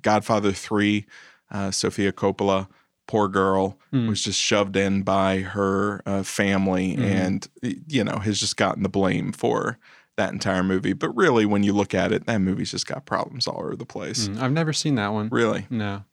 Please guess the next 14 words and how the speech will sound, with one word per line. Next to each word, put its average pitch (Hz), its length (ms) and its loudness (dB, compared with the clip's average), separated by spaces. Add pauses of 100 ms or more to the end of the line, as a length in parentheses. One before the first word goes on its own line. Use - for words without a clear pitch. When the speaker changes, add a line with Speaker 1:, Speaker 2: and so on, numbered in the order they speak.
(140)
Speaker 1:
It's, 226 260 0
um, 139 420 4
they 156 120 4
released 165 480 2
a 107 60 2
different 110 360 -2
cut 101 220 2
of 104 100 4
it 113 160 2
that's 95 180 -4
supposedly 101 540 0
much 92 300 -2
better. 98 420 0
Speaker 2:
Mm-hmm. 107 300 -2